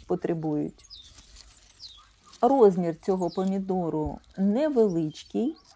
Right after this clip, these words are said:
але для мене це не найголовніший критерій. І колір, дивіться, коричневато-червоний, навіть ближче до чорно-шоколадного відтінку.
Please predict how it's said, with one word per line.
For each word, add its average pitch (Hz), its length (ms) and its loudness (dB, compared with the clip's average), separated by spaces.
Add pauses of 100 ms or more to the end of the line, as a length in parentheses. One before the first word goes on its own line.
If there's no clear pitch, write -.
(120)
але 262 340 4
для 196 200 -2
мене 202 320 -2 (100)
це 185 180 -4
не 196 340 0
найголовніший 196 1040 -2
критерій. 160 680 -4 (1300)
І 233 220 2 (120)
колір, 156 480 4
дивіться, 160 580 -2
коричневато-червоний, 185 1900 -2
навіть 208 320 0
ближче 214 440 0
до 202 240 4
чорно-шоколадного 196 1400 -2
відтінку. 165 720 -6